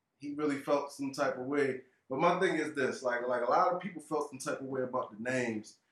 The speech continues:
that I was getting, right? Like I was the only one getting them. That wasn't the case.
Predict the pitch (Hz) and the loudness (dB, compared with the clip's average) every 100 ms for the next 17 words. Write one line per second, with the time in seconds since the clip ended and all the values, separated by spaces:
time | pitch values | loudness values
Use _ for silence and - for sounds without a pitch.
0 | _ 117 120 104 101 127 127 - - - | _ 2 2 2 -4 -4 -6 -10 -16 -16
1 | - _ _ _ _ _ _ _ _ _ | -16 _ _ _ _ _ _ _ _ _
2 | _ - 127 131 127 123 113 117 107 107 | _ 0 4 6 4 2 2 2 0 -2
3 | 104 110 110 - _ _ _ _ _ 127 | -2 -4 -6 -12 _ _ _ _ _ 4
4 | 139 117 113 107 127 - - - | 4 4 -2 -4 -6 -8 -12 -20